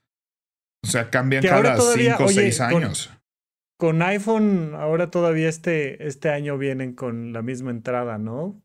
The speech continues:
Speaker 2: Para
Speaker 1: Pues se rumora que pronto cambiarán a U S B C.
Speaker 2: Pues que justo digo, creo que este todavía alcanza a ser la misma entrada de siempre.
Speaker 1: Sí, de Lightning. Y si no, pues,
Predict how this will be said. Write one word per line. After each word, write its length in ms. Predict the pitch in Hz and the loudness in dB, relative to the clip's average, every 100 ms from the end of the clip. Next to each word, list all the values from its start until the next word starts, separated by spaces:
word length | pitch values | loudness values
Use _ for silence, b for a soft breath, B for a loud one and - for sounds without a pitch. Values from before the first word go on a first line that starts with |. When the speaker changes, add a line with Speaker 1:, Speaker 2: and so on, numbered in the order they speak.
| _ | _
Speaker 2:
Para 540 | - 110 104 101 101 113 | -14 -12 -10 -12 -16 0
Speaker 1:
Pues 160 | 156 151 | 2 4
se 100 | 170 | 2
rumora 400 | 180 185 220 226 | 4 4 4 2
que 140 | 165 | -2
pronto 500 | 135 123 151 156 175 | -4 0 0 0 -2
cambiarán 460 | 143 123 120 135 139 | -2 -2 0 2 2
a 60 | |
U 140 | 127 127 | 0 -2
S 160 | 113 113 | -2 -2
B 100 | 110 | -2
C. 380 | - 170 - _ _ _ _ _ _ _ | -2 -4 -8 _ _ _ _ _ _ _
Speaker 2:
Pues 140 | - 143 | -2 -2
que 140 | 156 | -2
justo 340 | 143 160 160 151 | -2 -2 0 0
digo, 320 | 151 151 139 | 2 0 0
creo 380 | 160 175 202 214 | 2 2 2 2
que 160 | 190 | 0
este 180 | 185 190 | 0 -4
todavía 800 | 185 175 180 175 165 185 202 220 | -2 0 2 2 2 2 2 0
alcanza 400 | 165 143 156 156 | -2 -2 -4 -2
a 60 | 156 | -2
ser 320 | 170 156 160 | 0 0 0
la 160 | 147 | -4
misma 300 | 127 139 151 | -4 -4 -4
entrada 380 | 143 139 147 147 | -6 -2 -2 0
de 100 | 123 | -2
siempre. 600 | 110 - 156 160 190 233 | -4 -4 -4 -2 -2 -4
Speaker 1:
Sí, 200 | 247 - | -2 0
de 120 | 165 117 | 2 2
Lightning. 460 | 131 143 143 170 | 2 2 2 2
Y 60 | 127 | 2
si 120 | 147 | 2
no, 220 | 151 180 | 4 2
pues, 260 | 180 202 | 2 0